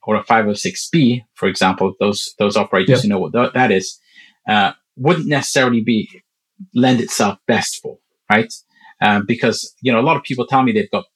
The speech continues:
Speaker 1: big followings, maybe they're a best-selling author, maybe they've got, you know, two hundred thousand people following them on TikTok, and they wanna be able to harness that to be able to invest in their deals.
Speaker 2: Mm-hmm.
Speaker 1: Um,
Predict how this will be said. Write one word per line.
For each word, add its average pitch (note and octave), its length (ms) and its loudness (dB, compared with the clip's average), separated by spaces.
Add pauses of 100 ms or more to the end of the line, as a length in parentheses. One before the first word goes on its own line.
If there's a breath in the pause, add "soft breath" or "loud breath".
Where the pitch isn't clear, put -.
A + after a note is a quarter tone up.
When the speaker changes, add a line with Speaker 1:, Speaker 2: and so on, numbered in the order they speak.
Speaker 1:
big D3 160 -2
followings, A#2 720 0 (180)
maybe A#2 200 0
they're G2+ 120 2
a F#2 40 -2
best-selling G#2 420 -2
author, C#3 400 0 (140)
maybe A2 180 0
they've G#2 220 0
got, G2+ 200 0
you A2 100 0
know, G2 120 2 (720 loud breath)
two - 80 0
hundred A2+ 180 0
thousand G#2 300 0
people A2 220 -4
following G#2+ 180 2
them F#2+ 140 0
on G#2 80 -2
TikTok, C3+ 420 -2
and A#2+ 100 0
they B2+ 60 2
wanna D3 160 -2
be C3 80 0
able B2 140 0
to A2+ 80 -8
harness C#3 420 0
that C3+ 320 2
to - 100 -20
be A#2 120 2
able G#2+ 140 -2
to A#2 120 -2
invest A2+ 400 0
in A2 80 0
their G2 140 0
deals. D3+ 520 0 (220)
Speaker 2:
Mm-hmm. B2+ 260 2
Speaker 1:
Um, A2 340 2